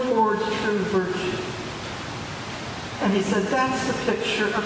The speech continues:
Christian moral development and Christian growth. That over time, more and more you want to do what's right because it's right.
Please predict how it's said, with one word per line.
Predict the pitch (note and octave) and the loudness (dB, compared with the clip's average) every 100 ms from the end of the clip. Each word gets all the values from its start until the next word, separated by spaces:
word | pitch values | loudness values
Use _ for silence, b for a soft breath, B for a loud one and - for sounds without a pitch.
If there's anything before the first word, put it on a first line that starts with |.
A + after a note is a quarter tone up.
| - | 0
Christian | D#3 D#3+ F#3+ F#3+ | 0 2 2 2
moral | E3 C#3 D3+ F3 | 2 2 2 2
development | G3 A3+ A3 F#3+ D#3+ | 2 2 2 2 0
and | E3+ D#3+ | 0 0
Christian | D#3+ E3 F#3+ F#3 | 0 0 0 0
growth. | A3+ - A2+ A2+ - - - - - - - - - - | 0 -2 -2 -6 -6 -8 -8 -8 -8 -10 -8 -8 -4 0
That | F3+ | 2
over | - A#3+ A#3+ A3+ A#3 | 4 4 4 0 2
time, | A#3 G3+ F#3+ F#3+ - - F#3+ | 4 4 2 0 -2 -2 2
more | A3 A#3+ A#3 | 6 6 6
and | G3+ F#3+ F#3+ G3 | 4 2 2 2
more | G3+ | 2
you | F3 E3 | 2 4
want | - E3+ | 4 2
to | - F#3+ G3+ | 0 0 2
do | |
what's | F3+ F3 F3 | 2 0 0
right | F3 E3 D#3+ D#3+ - - - - | 2 2 2 0 -4 -6 -6 -4
because | F#3+ - D#3+ C3 C3+ D3 | -2 0 2 2 0 -2
it's | - | 0
right. | C#4+ C#4+ - | 2 2 0